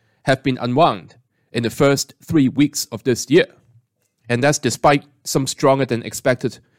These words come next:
macro releases and also rising rates.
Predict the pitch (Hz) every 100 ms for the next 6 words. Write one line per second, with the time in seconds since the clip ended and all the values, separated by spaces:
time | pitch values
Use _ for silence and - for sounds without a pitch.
0 | _ _ 120 131 - 127 113 117 147 185
1 | 185 - _ _ _ _ - 175 180 156
2 | 135 123 117 98 90 58 -